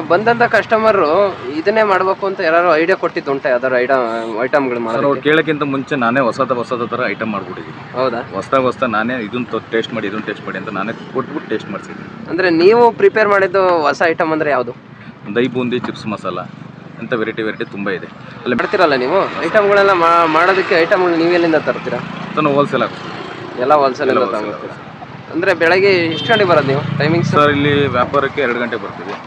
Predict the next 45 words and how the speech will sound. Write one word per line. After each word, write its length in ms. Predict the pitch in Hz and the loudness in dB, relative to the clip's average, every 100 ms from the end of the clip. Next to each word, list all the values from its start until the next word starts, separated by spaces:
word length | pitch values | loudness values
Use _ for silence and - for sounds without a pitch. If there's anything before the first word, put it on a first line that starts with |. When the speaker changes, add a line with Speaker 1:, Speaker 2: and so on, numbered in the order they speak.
| - | -10
Speaker 1:
ಓಕೆ. 120 | 117 | -4
Speaker 2:
ಕೆಲಸ 160 | 117 127 | -2 0
ಒಂಬತ್ತು 360 | 135 123 131 131 | 0 0 0 0
ಗಂಟೆಯಿಂದ 220 | 127 139 | -2 -4
ಸ್ಟಾರ್ಟ್ 320 | 135 107 98 | -4 -4 -4
ಮಾಡ್ಬಿಡ್ತೀವಿ. 340 | 92 82 - | -8 -10 -12
Speaker 1:
ಬೆಳಗ್ಗೆ 340 | - - - - | -12 -14 -14 -8
Speaker 2:
ಬೆಳಗ್ಗೆ 220 | 120 117 | -2 2
Speaker 1:
ಒಂಬತ್ತು 80 | 175 | 4
Speaker 2:
ಒಂಬತ್ತು 280 | 156 135 151 | 4 4 2
Speaker 1:
ಗಂಟೆಯಿಂದ 240 | 151 147 | 2 2
Speaker 2:
ಗಂಟೆಯಿಂದ 80 | - | 2
Speaker 1:
ಸ್ಟಾರ್ಟ್ 200 | - 143 | 2 2
Speaker 2:
ಸ್ಟಾರ್ಟ್ 20 | |
Speaker 1:
ಆಗುತ್ತೆ. 280 | 139 127 143 | 2 2 2
Speaker 2:
ಮಾಡ್ತೀವಿ. 260 | 131 - | 2 4
ರಾತ್ರಿ 0 | |
ಹತ್ತು 140 | 131 - | 0 0
ಗಂಟೆ 160 | 120 | -6
ತನಕ 340 | 113 113 120 135 | -8 -10 -10 -12
ನೈಟ್ 160 | 104 - | -12 -12
ಕೆಲಸ 180 | 87 | -12
ಇರುತ್ತೆ. 540 | 92 80 - - - - | -12 -14 -16 -18 -10 -4
Speaker 1:
ನೈಟ್ವರೆಗೂ 360 | 135 143 139 | 0 0 2
ಇರುತ್ತೆ. 200 | 151 110 110 | 0 2 2
Speaker 2:
ಎರಡು 120 | 123 | 2
ಗಂಟೆಗೆ 220 | 127 127 | 0 0
ಅಂಗಡಿ 140 | 123 127 | 0 -2
ಓಪನ್ 260 | 120 120 120 | -2 -4 -4
ಮಾಡಿದ್ರೆ 260 | 113 123 123 | -4 -4 -2
ರಾತ್ರಿ 180 | 110 110 | -2 -4
ಹತ್ತು 140 | 101 104 | -6 -8
ಗಂಟೆ 120 | 92 | -10
ತನಕ 180 | 90 120 | -8 -8
ಇರುತ್ತೆ. 280 | 92 - | -8 -10
Speaker 1:
ಹ್ಮ್, 360 | - - - 110 | -20 -20 -18 -16
ಹ್ಮ್. 440 | 104 98 101 - - - - - - - | -14 -16 -16 -16 -18 -20 -18 -18 -16 -4
ರಜಾ 200 | 139 151 | 0 2
ಗಿಜಾ 200 | 196 190 | 4 4
ಅಂತ 160 | 185 185 | 2 2
ಏನಾರು 200 | 160 160 | 4 4
ಮಾಡ್ತೀರಾ? 460 | 139 127 117 131 127 | 2 0 0 0 2
Speaker 2:
ಸರ್, 140 | 117 | 0
ಇರುತ್ತೆ. 380 | 101 117 - 123 117 | 0 -4 -2 -2 -2
ಏನೋ 120 | 101 | -6